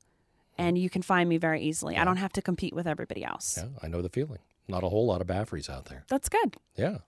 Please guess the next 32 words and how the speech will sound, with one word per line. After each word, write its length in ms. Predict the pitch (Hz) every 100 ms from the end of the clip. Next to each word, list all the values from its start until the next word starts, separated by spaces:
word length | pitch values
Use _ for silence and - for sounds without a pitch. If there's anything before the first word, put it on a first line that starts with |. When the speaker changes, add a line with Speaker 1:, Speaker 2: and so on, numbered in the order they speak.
| _ _ _ _ _ _ _ _ - - - - - -
Speaker 2:
So 440 | - 165 151 - - _ _
you, 440 | 160 135 131 127
uh, 300 | 123 113 110 98 - _ - _
you 100 | 120
do 160 | 107 117
a 40 |
LinkedIn 400 | 117 117 131 143
profile. 640 | 139 151 143 139 139 151 151 _ _
You 140 | 98 87
add 240 | 104 110
your 100 | 104
professional 580 | - 98 117 101 104 87
keywords. 840 | - 143 139 135 135 139 127 - - - - _ -
Um, 480 | 95 92 90 90 - _ _ _ _
I 100 | 107
assume 340 | 95 120 113
you 120 | 107 101
wanna 160 | 101
put 220 | 85 110
your 100 | 101
resume 520 | 95 117 127 120 117 117
on 260 | 113 113
there. 300 | 113 113 131 - _ - - - -
Speaker 1:
Yeah, 80 | 294
you 80 | 302
can 100 | 311
upload 380 | 269 277 254 247
it 120 | 240
with 360 | 233 220 214 -
sites 560 | - 208 196 - -
like 300 | 202 190 185 -
box 560 | 196 202 - - -